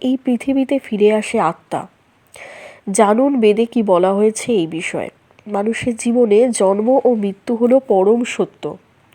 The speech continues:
যার জন্ম হয়েছে তার মৃত্যু হবেই। শুধু মানুষ নয়,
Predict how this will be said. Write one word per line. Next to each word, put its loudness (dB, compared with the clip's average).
যার 2
জন্ম 4
হয়েছে 2
তার 2
মৃত্যু -2
হবেই। -4
শুধু 4
মানুষ 6
নয়, -2